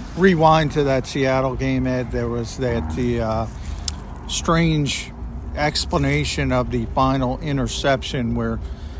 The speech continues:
certainly to the naked eye, it looked like Jalen Hurts didn't look off. The safety, you know, probably made a mistake trying to throw the go route to A J Brown. Uh,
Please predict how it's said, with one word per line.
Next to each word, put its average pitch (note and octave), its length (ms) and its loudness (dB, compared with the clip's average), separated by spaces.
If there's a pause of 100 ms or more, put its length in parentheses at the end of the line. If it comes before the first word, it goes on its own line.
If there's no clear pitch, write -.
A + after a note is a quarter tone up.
(100)
certainly E3+ 440 2
to D#3+ 180 0
the C#3+ 100 0
naked C#3 360 0
eye, B2+ 240 4
it A#2+ 60 -2
looked B2 220 -6
like C3 160 0
Jalen B2+ 380 0
Hurts B2 260 -2
didn't B2 300 0
look A#2+ 260 -2
off. A#2+ 280 2
The A#2+ 100 -6
safety, B2+ 640 0 (460)
you D3 60 -4
know, B2 120 2
probably C3 440 4
made B2 280 0
a B2 60 -2
mistake B2 600 -2
trying B2+ 280 0
to A#2 80 0
throw B2+ 340 0
the A#2 80 -2
go B2+ 240 0
route A#2+ 340 2
to B2+ 80 -4
A A#2+ 120 0
J A2+ 200 -2
Brown. A#2+ 420 0 (920)
Uh, C3 340 2